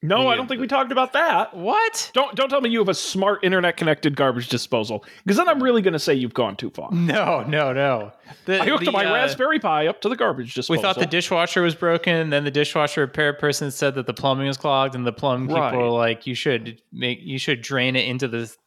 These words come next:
Speaker 2: the sink thing, the same drain that the sink uses, but you should have a garbage disposal." But then I don't have an electrical connection under the sink,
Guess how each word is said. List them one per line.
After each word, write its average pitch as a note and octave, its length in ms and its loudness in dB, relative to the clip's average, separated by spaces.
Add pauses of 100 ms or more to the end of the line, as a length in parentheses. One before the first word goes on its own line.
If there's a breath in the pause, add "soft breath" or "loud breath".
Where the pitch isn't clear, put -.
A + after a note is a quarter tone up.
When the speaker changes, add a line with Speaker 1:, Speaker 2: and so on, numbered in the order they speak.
Speaker 2:
the A#2 80 -6
sink C#3+ 400 -4
thing, C#3 560 -2
the B2 80 -4
same C3 260 -2
drain B2 240 2
that A#2 160 -4
the - 80 -6
sink C3 320 -6
uses, C3 340 0
but A#2+ 180 -2
you B2 100 -2
should - 200 -6
have A#2 140 2
a G#2+ 60 -6
garbage A#2 320 0
disposal." C3 480 -2
But A#2+ 180 -4
then A#2 480 -4
I B2 100 0
don't A#2 180 0
have A2 360 -4
an G#2+ 80 -10
electrical B2 520 -4
connection D3+ 380 -2
under C#3 160 -2
the C3+ 120 -4
sink, C3+ 420 -6